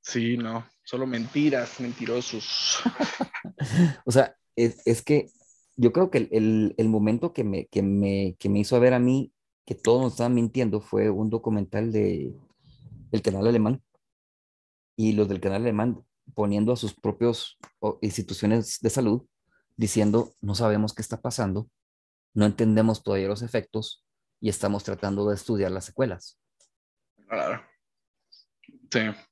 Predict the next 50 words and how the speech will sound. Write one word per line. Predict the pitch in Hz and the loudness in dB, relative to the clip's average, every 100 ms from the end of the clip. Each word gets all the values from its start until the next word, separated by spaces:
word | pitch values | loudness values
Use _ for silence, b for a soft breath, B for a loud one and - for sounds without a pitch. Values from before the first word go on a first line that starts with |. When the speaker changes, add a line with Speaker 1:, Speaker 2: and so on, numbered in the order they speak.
| _ | _
Speaker 2:
Y | - 107 | -6 0
ellos | 113 143 131 | 2 2 0
diciéndote | 110 123 127 123 127 135 | 0 -2 -2 -2 -4 -2
eso, | 113 - 113 - _ _ _ _ | -2 -2 -6 -6 _ _ _ _
cualquier | 113 104 101 117 | 0 0 0 -4
cosa | - 120 | -2 -6
que | 135 | -6
te | 104 | -6
dijera | 95 107 | -2 -2
en | 110 | -2
otra | 107 107 | -4 -4
parte | 107 - | -6 -4
del | 113 | -2
mundo, | 117 117 | -2 -2
no | 110 110 | 0 -2
es | 110 | -2
por | 120 107 - _ - | -4 -6 -8 _ -20
negar | - 104 92 98 113 | -10 -6 -2 -2 -2
la | 117 | -4
capacidad | - 95 - 92 | -4 -6 -4 -4
profesional | 107 101 95 95 | -4 -8 -8 -6
de | |
la | 95 | -4
mara, | 120 131 - _ _ _ _ _ _ - | -4 -6 -10 _ _ _ _ _ _ 0
pero | 123 | 2
si | 107 | 2
te | 98 | -2
están | 104 123 | -4 -2
diciendo | 135 131 135 | -2 0 0
una | 120 | -2
cosa | 127 | -4
completamente | 127 95 107 117 120 | -6 -6 -4 -4 -2
distinta, | 120 107 - 117 104 117 _ _ _ _ _ | -4 -4 -4 -4 -4 -6 _ _ _ _ _
y | 104 | -4
estás | 98 113 | -2 0
viendo | 113 123 127 | 0 0 -2
que | |
las | 95 87 - | -4 -4 -8
experiencias | 90 104 104 113 98 | -8 -2 -2 0 -2
no | 104 | -2
son | 104 120 | 0 2
lo | 110 | 2
mismo, | 131 101 107 113 _ _ _ _ _ _ _ _ _ - | 2 2 0 -4 _ _ _ _ _ _ _ _ _ -12
así | 95 | -8
como | 107 120 | -4 -4
que | - - _ _ _ _ _ _ _ _ - | -6 -12 _ _ _ _ _ _ _ _ -6
son | 104 123 | 2 4
muy | 127 | 6
parecidas, | 123 107 127 | 4 2 0
perdón. | - 101 139 | 0 -2 -4